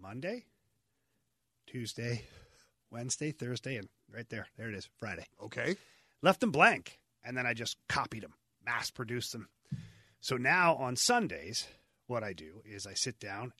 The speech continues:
Speaker 1: and I write down daily the things that I have to accomplish on those days. And if I don't get it done, like, if I have Monday, if I have, like, five or six things that have to get done,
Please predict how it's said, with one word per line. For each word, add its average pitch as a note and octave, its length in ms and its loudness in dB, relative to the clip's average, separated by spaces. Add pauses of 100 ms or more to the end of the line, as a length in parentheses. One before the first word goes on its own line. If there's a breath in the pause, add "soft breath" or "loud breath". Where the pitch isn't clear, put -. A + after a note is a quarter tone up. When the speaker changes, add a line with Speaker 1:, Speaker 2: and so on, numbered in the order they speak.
Speaker 1:
and A2+ 140 -8
I G#2+ 80 -6
write A2 300 -4
down A2 340 -6 (240)
daily C3 580 4 (240)
the C#3 80 0
things C#3+ 340 0
that B2+ 120 -2
I A#2 40 -2
have A#2 200 0
to C3 80 -2
accomplish A2 540 -6
on G#2+ 200 -8
those G#2 260 -10
days. - 540 -2 (600)
And A#2 160 0
if A2 120 -4
I A#2+ 80 2
don't D#3 320 6
get D3 160 4
it C3 100 -6
done, C3 200 2
like, B2 120 0
if A#2 100 -4
I B2+ 60 6
have B2 100 6
Monday, C3 280 4
if A#2 100 0
I A#2+ 80 -2
have, A2+ 220 0
like, G#2 200 -10
five A2 280 -6
or G#2 60 -8
six - 380 0
things A2 260 -6
that F#2+ 100 -12
have G#2+ 180 -10
to G#2 80 -14
get F#2+ 220 -20
done, F#2 300 -8